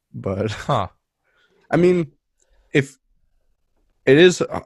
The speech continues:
Speaker 1: it's kinda hard to stumble upon, like, where you, where we came out of, but, but if you're by,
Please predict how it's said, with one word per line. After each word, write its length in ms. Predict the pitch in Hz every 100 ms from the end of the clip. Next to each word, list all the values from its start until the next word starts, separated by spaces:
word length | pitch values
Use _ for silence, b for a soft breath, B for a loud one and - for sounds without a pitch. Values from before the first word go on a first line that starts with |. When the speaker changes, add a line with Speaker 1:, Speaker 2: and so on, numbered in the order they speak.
| -
Speaker 1:
it's 160 | 123
kinda 220 | - 208
hard 520 | 156 - 107 113 117 -
to 440 | - 104 98 98
stumble 500 | 95 - 95 98 101
upon, 440 | 101 - 90 98 101
like, 240 | 87 85
where 540 | 92 90 98 98 98 - _ _ _ _ _ _
you, 300 | - 95 90 _ _ _
where 220 | 104 101
we 100 | 95
came 260 | 90 - 92
out 200 | 82 90
of, 280 | 110 123 131 -
but, 420 | 120 110 104 - - - _ _ -
but 180 | 131 113
if 160 | 123
you're 100 | 135
by, 840 | 107 101 - 110 98 95 107 123